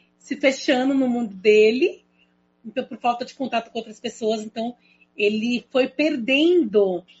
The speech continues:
né? Ele, é como se ele tivesse, é, um grupo de palavras, ele tivesse, é, um grupo semântico que ele foi perdendo esse grupo, é, com o decorrer do tempo. Então, assim, a minha maior experiência foi retomar isso com ele.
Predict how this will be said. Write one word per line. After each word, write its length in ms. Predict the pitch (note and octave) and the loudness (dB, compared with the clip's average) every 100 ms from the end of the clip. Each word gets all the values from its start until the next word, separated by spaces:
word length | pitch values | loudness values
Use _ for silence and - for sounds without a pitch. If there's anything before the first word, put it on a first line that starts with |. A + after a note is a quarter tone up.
| _ _ | _ _
né? 120 | G#3 | 0
Ele, 180 | A3 B3 | 2 2
é 60 | - | -4
como 240 | - C4 | -2 -2
se 100 | B3 | -2
ele 100 | C#4 | -4
tivesse, 920 | - A3+ B3+ C4 - D4+ D4+ C4+ A3+ - | -4 -2 0 -2 -2 2 2 0 -4 -6
é, 160 | G3+ G3+ | -2 -2
um 180 | G#3 G#3+ | -2 -6
grupo 460 | G#3+ C4+ D#4+ C#4+ | -4 -2 -2 -4
de 80 | F#3+ | -12
palavras, 580 | - G#3 G3 A3 G#3+ G3 | -4 -2 0 -2 -4 -6
ele 120 | G#3 | -8
tivesse, 420 | G#3 G#3 G#3 - _ _ _ _ | -4 -2 -2 -8 _ _ _ _
é, 640 | - G3 G3+ G3+ G3+ G3 G3+ | -2 2 4 4 4 2 2
um 160 | A#3 | 0
grupo 300 | A3 C4+ D#4+ | 0 2 0
semântico 640 | - D#4 B3 A#3+ C4 - _ | 0 -2 0 0 -4 -8 _
que 80 | C4+ | -6
ele 80 | |
foi 140 | - C#4 | -4 -6
perdendo 560 | C#4+ B3+ A3 B3 B3+ | -4 -6 -2 -4 -2
esse 200 | B3+ - | -6 -10
grupo, 640 | A3 A3+ A3+ A#3+ - C#4+ D#4+ _ _ _ _ | -12 -6 -6 -8 -8 -8 -8 _ _ _ _
é, 120 | A#3+ | -10
com 80 | - | -6
o 40 | |
decorrer 400 | C4 C4+ A3 B3 | -8 -6 -6 -6
do 80 | A3+ | -8
tempo. 440 | - G3+ E3+ E3 | -4 -4 -4 -10
Então, 160 | F3+ G3 | -18 -18
assim, 280 | G3+ G#3+ F#3+ _ _ _ _ | -16 -16 -16 _ _ _ _
a 120 | G3+ | -10
minha 180 | G#3 A3+ | -4 -2
maior 280 | A3+ A3+ B3+ | 2 2 2
experiência 600 | C4+ D#4+ C#4+ B3 A#3+ - | -2 -4 -2 -2 -6 -8
foi 160 | - A#3+ | -4 -4
retomar 600 | F#3+ C4+ C#4 E4 A#3+ A3+ | -2 -4 -2 -2 0 -2
isso 180 | C4+ - | -6 -10
com 180 | - A3+ | -12 -8
ele. 480 | G3+ G3 G3+ C4 | -6 -4 -4 -6